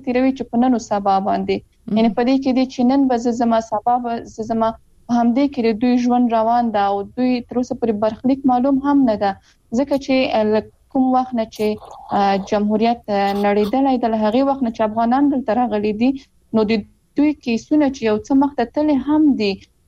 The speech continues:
Speaker 1: ولې بیا هم د دوی لپاره داسې کوم مثبت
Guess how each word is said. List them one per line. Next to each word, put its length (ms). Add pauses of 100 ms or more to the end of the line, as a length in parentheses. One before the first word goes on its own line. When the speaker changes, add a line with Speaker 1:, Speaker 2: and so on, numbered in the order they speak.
(100)
Speaker 1:
ولې 280
بیا 180
هم 380
د 200
دوی 140
لپاره 400
داسې 300 (120)
کوم 280 (280)
مثبت 480